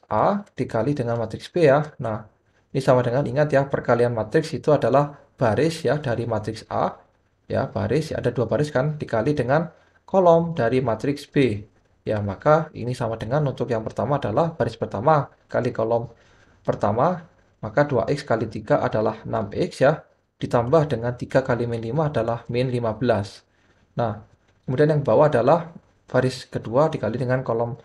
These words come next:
pertama, berarti tiga kali tiga adalah sembilan, ditambah dengan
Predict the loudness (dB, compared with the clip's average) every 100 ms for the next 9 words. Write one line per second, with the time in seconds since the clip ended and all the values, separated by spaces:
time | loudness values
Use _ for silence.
0 | _ _ -6 -4 -2 -2 -2 -4 -4 -4
1 | -4 -2 0 0 -2 -4 0 2 2 0
2 | -4 -6 -8 -4 0 0 0 -6 _ _
3 | _ _ _ -6 -4 -2 0 0 0 0